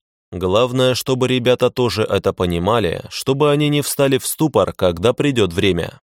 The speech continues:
не остановили руку, когда это будет нужно. С ними-то никто церемониться не будет. Толпа заговорщиков уже полностью влилась на территорию завода, но приказа об атаке так и не поступало.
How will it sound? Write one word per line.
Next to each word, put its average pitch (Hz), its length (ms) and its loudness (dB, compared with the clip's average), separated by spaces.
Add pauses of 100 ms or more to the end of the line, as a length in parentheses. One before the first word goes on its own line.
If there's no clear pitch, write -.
(140)
не 92 220 0
остановили 92 680 0
руку, 85 560 -2 (160)
когда 92 480 0
это 139 260 0
будет 104 340 0
нужно. 87 600 -4 (500)
С - 160 -8
ними-то 110 480 2
никто 123 340 0
церемониться 98 760 0
не 92 100 0
будет. 87 480 -4 (680)
Толпа 87 440 2
заговорщиков 90 1000 0
уже 92 360 -2
полностью 113 760 0
влилась 107 580 2
на 110 220 -2
территорию 101 720 0
завода, 90 640 0 (220)
но 87 320 0
приказа 135 580 0
об 117 240 0
атаке 113 400 0
так - 340 0
и 98 120 -4
не 95 120 0
поступало. 92 840 -2